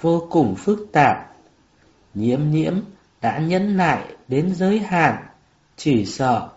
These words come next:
nếu anh tiếp tục chạm vào cô sẽ không kiềm chế nổi mà thét lên.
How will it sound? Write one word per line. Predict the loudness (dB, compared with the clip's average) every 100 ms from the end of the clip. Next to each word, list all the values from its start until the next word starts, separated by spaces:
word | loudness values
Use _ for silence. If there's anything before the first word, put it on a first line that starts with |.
| -20 _ -8
nếu | -4 -2 -2
anh | -2 -2 0
tiếp | -2 -2 2
tục | 2 2
chạm | -2 0 0 2
vào | 4 4 2 -6 -20 _ _ _ -6
cô | -2 -2
sẽ | -4 -4 -2
không | -2 -2 0
kiềm | 2 2 0
chế | 2 2
nổi | 4 6 6 4 0 -4
mà | -2 0 0 -2
thét | -4 -6 -4 0
lên. | 2 2 -2